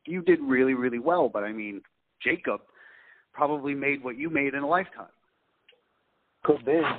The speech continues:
Speaker 2: We, la-, now, one thing, after the second, I'll save this for the second, he actually got out of the business, and the last word was he was selling souvenirs to tourists in Tel Aviv.
Speaker 1: Yeah.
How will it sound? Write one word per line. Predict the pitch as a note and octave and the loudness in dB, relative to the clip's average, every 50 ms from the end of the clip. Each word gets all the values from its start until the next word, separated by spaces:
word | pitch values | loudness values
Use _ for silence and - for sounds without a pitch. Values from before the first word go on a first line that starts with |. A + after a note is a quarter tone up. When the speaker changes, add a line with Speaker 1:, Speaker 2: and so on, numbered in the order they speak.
| - - - _ _ - - | -8 -14 -20 _ _ -14 -8
Speaker 2:
We, | B2+ B2+ C3 C3 C#3 - | -6 -6 -6 -6 -8 -6
la-, | B2+ B2+ C3+ C#3+ E3 E3 D#3+ - _ _ - - C3 | -2 0 2 2 2 0 -2 -6 _ _ -16 -12 -6
now, | C3 C3 B2+ | -4 -2 -2
one | B2+ C3 D#3 E3+ | -2 -2 -4 -4
thing, | E3 E3+ D3+ C#3+ C3+ C#3+ D#3 _ _ _ - B2+ | -6 -6 -8 -8 -10 -14 -18 _ _ _ -4 -2
after | C#3 C#3 - - D3 | -2 -2 -4 -6 -6
the | A#2+ B2+ - - - | -6 -8 -8 -4 -2
second, | D3+ D#3 D3+ - A#2+ A2 A2+ A2+ | -2 -2 -2 -4 -8 -10 -8 -6
I'll | A2 A#2+ A#2 - - | -4 -4 -4 -6 -8
save | C3+ C3+ B2+ | -8 -8 -6
this | B2 A#2+ A2 - | -6 -8 -8 -8
for | - A#2+ | -8 -8
the | A2 G#2 - - | -8 -8 -8 -6
second, | B2+ C3 A#2+ - A#2+ G#2 F#2 G2 | -6 -6 -6 -6 -8 -14 -12 -10
he | A#2 A2+ A2+ - | -12 -10 -6 -2
actually | A#2+ B2+ B2 - - - C3 A#2+ | -2 -2 -2 -4 -8 -10 -10 -6
got | G#2+ A2+ A2 | -4 0 2
out | A2+ A#2 A#2+ | 2 2 2
of | A#2 A2+ | 0 -4
the | A#2 | -8
business, | G#2 A2 A#2 A2+ G#2+ _ A2+ A2+ G#2+ _ _ _ _ - | -8 -8 -8 -8 -8 _ -14 -16 -16 _ _ _ _ -12
and | A2+ A2 A2 G#2+ G#2+ - _ - | -12 -10 -10 -12 -14 -18 _ -8
the | A2+ | -2
last | A2+ A#2 B2 - - - | 0 0 0 0 -4 -8
word | B2 A#2+ A#2+ A#2+ G#2+ | -6 -6 -4 -4 -4
was | A2 A2+ A2 - | -6 -8 -8 -8
he | - A2 | -8 -6
was | A2 G#2+ - - | -6 -6 -6 -6
selling | - B2 A#2+ A#2+ A2+ G#2+ - - - | -4 -4 -4 -4 -6 -8 -12 -10 -6
souvenirs | - C3 C3+ B2 A#2 B2 A#2 A2 A#2+ B2 B2 A#2+ A2+ A2+ - - | -2 -2 -2 -2 -2 -6 -8 -6 -4 -2 -2 0 -2 -2 -4 -8
to | - G#2 - - | -12 -14 -12 -8
tourists | - C3 B2 A#2 A#2 - - G#2+ | -4 -2 0 0 -2 -4 -6 -10
in | G#2+ | -12
Tel | - - A#2+ A#2+ | -4 -2 0 0
Aviv. | A2+ G#2 F#2 F2 E2+ - - _ _ _ _ _ _ _ _ _ _ _ _ _ _ F2 | 0 -2 -4 -8 -14 -14 -18 _ _ _ _ _ _ _ _ _ _ _ _ _ _ -20
Speaker 1:
Yeah. | F#2 F2+ E2 F2 E2 | -20 -20 -18 -18 -20